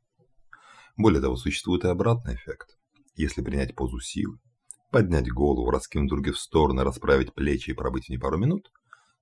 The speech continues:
то почувствуем прилив уверенности, повысится готовность к риску. Способ известен. Основная заслуга в его популяризации принадлежит Эми Кади.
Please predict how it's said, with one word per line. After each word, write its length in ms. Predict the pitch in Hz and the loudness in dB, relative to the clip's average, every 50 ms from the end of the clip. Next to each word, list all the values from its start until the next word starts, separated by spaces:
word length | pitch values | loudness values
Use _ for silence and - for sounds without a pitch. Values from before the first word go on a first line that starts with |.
| _ _ | _ _
то 120 | - 196 | 0 4
почувствуем 480 | 190 170 143 - - 120 120 - 107 104 | 4 4 4 4 0 -4 0 0 0 2
прилив 280 | - 87 87 85 - | 2 0 -2 -2 2
уверенности, 580 | - 92 95 85 71 - 60 - - - - _ _ _ - - _ - - _ _ _ | 4 4 4 4 2 -2 -8 -12 -14 -18 -20 _ _ _ -20 -20 _ -20 -20 _ _ _
повысится 600 | - - 65 64 60 64 69 67 - - - - | 2 4 4 6 6 4 2 0 -2 -4 -4 -2
готовность 480 | 65 64 62 60 - 58 57 57 - - | -2 -2 -2 -2 -2 -4 -4 -6 -8 -6
к 80 | - - | -6 -4
риску. 420 | - 76 - - - - - - _ _ _ _ _ _ _ _ _ _ _ - - _ | -4 -4 -4 -8 -12 -18 -20 -20 _ _ _ _ _ _ _ _ _ _ _ -20 -20 _
Способ 420 | _ - - - 170 156 - 123 - | _ -8 0 2 2 2 2 0 -2
известен. 480 | 82 71 67 60 60 - - - - - _ _ _ _ _ _ _ _ _ _ - - - _ | -2 0 0 -2 -4 -6 -10 -16 -20 -20 _ _ _ _ _ _ _ _ _ _ -20 -20 -16 _
Основная 380 | 92 95 - - 98 101 101 98 | -10 -6 0 2 4 6 6 6
заслуга 420 | 92 95 92 - - 104 98 95 | 6 4 2 4 2 4 4 6
в 40 | 90 | 4
его 280 | 90 92 90 92 90 87 | 4 4 4 4 4 2
популяризации 720 | - - 92 92 95 101 110 123 147 165 165 160 - 120 | 0 -2 -2 0 0 0 0 0 0 0 0 0 -4 -6
принадлежит 540 | 120 117 92 95 98 98 107 107 110 104 - - | -6 -4 -2 -2 2 2 2 2 2 -2 -4 -4
Эми 220 | 123 101 101 110 | -2 -2 -2 -2
Кади. 420 | - - 101 85 65 58 57 - | -2 -2 -2 -2 -2 -4 -10 -14